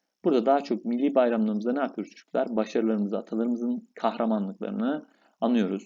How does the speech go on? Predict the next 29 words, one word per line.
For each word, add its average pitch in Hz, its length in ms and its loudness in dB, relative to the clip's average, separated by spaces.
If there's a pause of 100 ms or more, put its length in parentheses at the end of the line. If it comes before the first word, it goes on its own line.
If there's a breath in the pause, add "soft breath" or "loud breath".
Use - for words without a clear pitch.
İşte 107 200 -8
otuz 113 260 -6
Ağustos 110 400 -2
Zafer 104 380 0
Bayramı 95 440 -4
gibi. 110 400 2 (1000 soft breath)
Gene 190 320 6
iki 170 240 -4
bin 175 120 2
yirmi 160 340 0
yılında 123 320 4
çıkan 147 360 -6
bir 123 180 -6
başka 127 400 2
soru. 107 480 2 (220)
Özel 139 220 4
olarak 156 360 4
hazırlanmış 139 500 4 (120)
suda, 117 320 0 (400)
fırça, 110 520 -2
çeşitli - 340 -4
aletler 135 380 2
yardımıyla 120 640 2
istenilen 120 580 0
desenler 113 480 2
oluşturulur 117 640 -2
ve 113 140 2
bu 120 80 -2
desenler 127 520 0